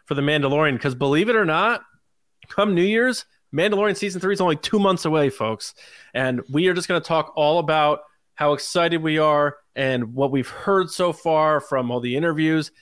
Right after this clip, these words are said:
and get into full on why we're hyped about Mando season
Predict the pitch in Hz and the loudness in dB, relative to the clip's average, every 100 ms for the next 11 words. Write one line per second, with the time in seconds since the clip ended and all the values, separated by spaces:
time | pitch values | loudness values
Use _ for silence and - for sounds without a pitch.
0 | _ 131 127 151 151 139 143 123 180 180 | _ -8 -2 -2 -2 -4 -6 -4 -2 -2
1 | 147 147 147 143 - _ - 123 160 214 | 0 0 0 -2 -6 _ -10 0 2 4
2 | 196 - 143 143 - - - 135 120 123 | 2 2 0 -2 -6 -16 -4 -2 0 -2
3 | 139 147 143 139 135 135 _ - 139 131 | 0 0 2 2 2 -2 _ -6 -2 0
4 | 123 123 | 0 -4